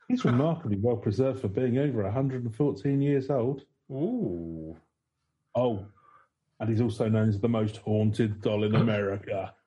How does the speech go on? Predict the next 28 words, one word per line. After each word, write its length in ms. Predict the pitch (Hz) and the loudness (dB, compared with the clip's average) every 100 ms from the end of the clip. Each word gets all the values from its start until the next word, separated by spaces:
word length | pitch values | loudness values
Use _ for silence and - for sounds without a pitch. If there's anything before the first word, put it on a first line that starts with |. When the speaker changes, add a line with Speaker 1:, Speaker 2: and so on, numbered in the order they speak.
| - | -2
Speaker 2:
Oh, 1800 | 214 202 202 214 214 202 196 185 175 170 156 151 143 120 117 104 95 104 - - - 160 160 - | 0 2 2 2 2 2 2 2 2 2 2 2 2 2 0 -2 -6 -12 -14 -20 -12 -8 -8 -6
oh, 560 | 127 180 170 190 143 104 | -2 -2 0 0 0 -2
lovely 420 | 95 113 147 151 | -2 -2 -2 -4
stuff. 380 | 113 - 87 87 | -4 -6 -4 -4
Speaker 1:
Yeah. 60 | 127 - _ - - | -8 -12 _ -14 -6
Interest 320 | 113 131 - | -4 -4 -4
peaked? 400 | - 151 151 - _ _ _ _ - | -4 -4 -4 -16 _ _ _ _ -4
Speaker 2:
Interest 340 | 139 135 135 | -2 -2 -4
has 160 | 135 127 | -4 -6
peaked, 340 | - 95 - | -6 -8 -6
but 180 | 143 131 | -4 -2
what 180 | 156 147 | -2 -2
that's 200 | 143 - | -6 -4
also 240 | 156 147 | -4 -4
put 240 | 104 117 92 | -4 -6 -6
me 100 | 98 | -10
in 100 | 90 | -6
mind, 400 | 95 92 90 90 _ _ | -6 -6 -8 -12 _ _
in 80 | 113 | -12
mind 340 | 98 95 90 87 | -10 -8 -10 -10
of 200 | 92 - _ | -12 -12 _
is 340 | 104 98 98 - | -8 -8 -8 -6
that 180 | 131 131 | -6 -6
it, 260 | 151 139 | -10 -10
his 240 | - 196 - | -4 -6 -2
little 340 | 202 - 233 | -6 -4 -10
sailor 540 | 214 - 226 254 233 | -8 -6 -4 -4 -4
outfit. 600 | 196 185 - - 220 - | -6 -10 -12 -6 -6 -8